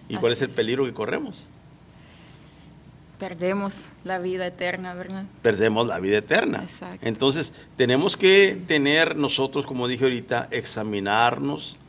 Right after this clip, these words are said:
Speaker 1: cada día.
Speaker 2: Sí.
Speaker 1: Cada día examinar nuestro corazón. Mirar qué raíz de amargura, si hay alguna raíz de amargura.
Speaker 2: Sí.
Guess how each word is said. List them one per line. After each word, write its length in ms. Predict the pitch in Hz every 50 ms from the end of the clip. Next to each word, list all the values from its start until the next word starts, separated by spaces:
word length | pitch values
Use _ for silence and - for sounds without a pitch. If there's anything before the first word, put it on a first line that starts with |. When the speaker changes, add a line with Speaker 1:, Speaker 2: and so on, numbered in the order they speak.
| - - -
Speaker 1:
cada 380 | 101 104 107 113 120 131 135
día. 360 | 135 139 131 107 - 85 185 180
Speaker 2:
Sí. 160 | 175 175 180 - - - - - - - - - - - - -
Speaker 1:
Cada 320 | - 98 107 117 131 131 123
día 220 | 131 127 123 120
examinar 600 | 113 - - 107 101 98 95 95 104 107 107 110
nuestro 240 | - - - - -
corazón. 440 | - 101 98 95 87 - - - - - - - - - - - - - - - - - - - - - - - - - - -
Mirar 580 | 107 107 104 104 107 113 123 127 127 123 110 - - - - -
qué 160 | - 127 127 123
raíz 460 | 120 120 110 107 113 120 127 123 -
de 60 | 127 120
amargura, 380 | 113 107 98 98 95 104 107
si 120 | 98 - 110
hay 60 | 113
alguna 280 | 113 117 123 127 127 120
raíz 240 | - 107 110 117
de 60 | 113 120
amargura. 540 | 120 113 104 98 95 101 98 90 - - - - -
Speaker 2:
Sí. 380 | - - - - 190 170 185